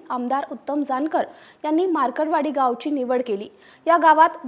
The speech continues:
जानकर यांच्यापेक्षा सातपुते यांना अधिक मतं मिळाल्याने जानकर यांनी संशय व्यक्त केला. बॅलेट पेपरवरती निवडणूक घेण्याचा त्यांनी या गावापुरता प्रयत्न केला,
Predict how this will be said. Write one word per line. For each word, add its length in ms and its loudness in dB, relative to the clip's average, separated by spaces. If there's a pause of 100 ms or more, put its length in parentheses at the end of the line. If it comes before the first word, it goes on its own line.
जानकर 380 0
यांच्यापेक्षा 720 -6
सातपुते 600 0
यांना 340 -4
अधिक 320 0
मतं 220 -2
मिळाल्याने 520 -4 (380)
जानकर 480 2
यांनी 300 -6
संशय 480 -6
व्यक्त 320 -10
केला. 220 -2 (760)
बॅलेट 300 6
पेपरवरती 580 2
निवडणूक 440 0
घेण्याचा 500 -4
त्यांनी 340 -6
या 200 -2
गावापुरता 560 0
प्रयत्न 420 -4
केला, 220 0